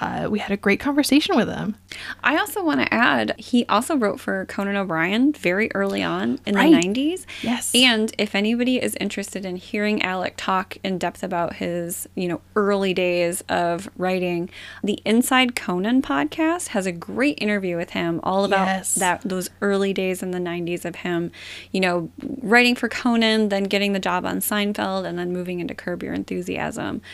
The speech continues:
Speaker 2: So there's a great podcast from July thirty-first, twenty twenty, of him talking about
Speaker 1: Yeah.
Speaker 2: that, that portion of his career, if anyone's interested.
Speaker 1: He is just a, a really, you know, a really smart guy, and he'll,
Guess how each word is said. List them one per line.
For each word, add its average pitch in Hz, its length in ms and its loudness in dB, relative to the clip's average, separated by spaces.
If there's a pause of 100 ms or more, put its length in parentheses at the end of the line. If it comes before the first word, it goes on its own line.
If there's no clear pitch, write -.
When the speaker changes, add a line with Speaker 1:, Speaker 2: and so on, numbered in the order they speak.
(220)
Speaker 2:
So - 120 -4
there's 185 200 4
a 190 40 2
great 233 640 2 (140)
podcast 214 640 0
from 185 220 0
July 185 400 2
thirty-first, 202 640 0
twenty 185 320 -6
twenty, 254 720 -4
of 180 160 -6
him 180 160 -4
talking 175 340 -2
about 208 220 2
Speaker 1:
Yeah. 208 260 -2
Speaker 2:
that, 190 280 0 (360)
that - 200 0
portion 190 340 -4
of 175 80 -8
his 180 160 -6
career, 165 420 -4
if 170 140 -6
anyone's 160 320 -2
interested. 208 640 -6 (460)
Speaker 1:
He 269 320 4
is 247 160 4
just 240 240 2
a, 240 60 8 (100)
a 208 120 2
really, 220 560 4
you 208 120 6
know, 185 480 -2 (440)
a 220 80 2
really 240 200 6
smart 202 520 2
guy, 190 280 4
and 196 180 4
he'll, 214 260 4